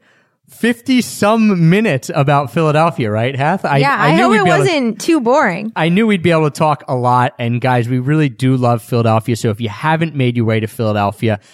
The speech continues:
Speaker 1: hopefully some of the things we touch on, we've run the gamut from the regular touristy stuff of Independence Hall and the Liberty Bell, all the way down to Oscar's Tavern and some of the hidden gems that we like to eat at
Speaker 2: A hidden
Speaker 1: as
Speaker 2: gem.
Speaker 1: well. Well, I'm,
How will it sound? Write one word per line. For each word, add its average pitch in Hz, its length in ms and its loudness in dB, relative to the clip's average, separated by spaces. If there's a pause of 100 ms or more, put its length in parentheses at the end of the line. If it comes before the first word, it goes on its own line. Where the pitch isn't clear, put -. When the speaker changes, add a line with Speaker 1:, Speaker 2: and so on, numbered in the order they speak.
(160)
Speaker 1:
hopefully 165 560 -2
some 151 180 -2
of 143 60 0
the 123 80 -4
things 127 180 -2
we 123 80 -4
touch 120 240 -4
on, 123 140 0
we've 131 280 0
run 160 180 0
the 147 60 0
gamut 127 460 -4
from 117 300 -2
the 113 340 -2 (240)
regular 139 460 0
touristy 147 460 -4
stuff 135 260 -4
of 113 100 -10
Independence 120 480 -4
Hall 120 140 -2
and 120 100 -2
the 113 60 -4
Liberty 139 300 -2
Bell, 127 300 -2 (280)
all 131 160 0
the 127 80 0
way 123 160 2
down 117 340 -2
to 113 380 -2
Oscar's 113 480 -6
Tavern 107 640 -6
and 107 240 -6
some 117 160 -4
of 113 140 -2
the 117 80 -2
hidden 131 340 -2
gems 113 320 -2
that 120 100 -8
we 117 120 -8
like 107 200 -6
to - 160 -16
eat 117 200 -10
at 104 260 -10
Speaker 2:
A 226 120 0
hidden 240 360 2
Speaker 1:
as 214 60 0
Speaker 2:
gem. 214 300 0
Speaker 1:
well. 247 60 -8 (300)
Well, 208 280 2
I'm, 214 240 -6